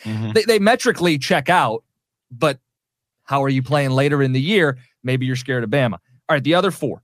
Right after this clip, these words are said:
Speaker 1: Yeah.
Speaker 2: UConn.
Speaker 1: Stop right there.
Speaker 2: You like 'em.
Speaker 1: As sneaky as it gets.
Speaker 2: Yep.
Speaker 1: Because they got a killer backcourt in Tristan Newton, Jordan Hawkins,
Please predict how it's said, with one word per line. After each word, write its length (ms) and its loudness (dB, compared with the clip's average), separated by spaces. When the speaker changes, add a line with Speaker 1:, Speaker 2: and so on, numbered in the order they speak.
Speaker 1:
Yeah. 220 -8
Speaker 2:
UConn. 600 2
Speaker 1:
Stop 380 -6
right 180 -6
there. 240 -10
Speaker 2:
You 140 -6
like 200 0
'em. 120 -12
Speaker 1:
As 140 -12
sneaky 540 -10
as 120 -12
it 120 -14
gets. 400 -14
Speaker 2:
Yep. 340 -2
Speaker 1:
Because 300 -2
they 160 -2
got 160 -2
a 40 -6
killer 400 -2
backcourt 600 -4
in 40 -12
Tristan 440 -2
Newton, 420 -2
Jordan 360 0
Hawkins, 680 -4